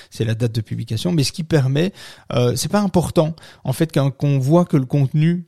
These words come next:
je parle pas pour Google News, hein, je fais un petit aparté, mais, euh, pour le S E O, euh,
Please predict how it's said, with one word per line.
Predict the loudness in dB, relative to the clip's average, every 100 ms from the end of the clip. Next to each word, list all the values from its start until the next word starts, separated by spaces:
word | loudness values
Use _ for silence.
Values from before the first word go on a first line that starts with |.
| -4
je | -4 0
parle | 2
pas | 4 2 2
pour | 0 0
Google | 0 2
News, | 2 2 0
hein, | -2
je |
fais | -2
un | -4
petit | -4 -6
aparté, | -4 -2 -2
mais, | -2 -6 -16 -20 _ -2
euh, | -2
pour | 2 4
le | 4
S | 4 2
E |
O, | -2 -4 -20 -6
euh, | 0 2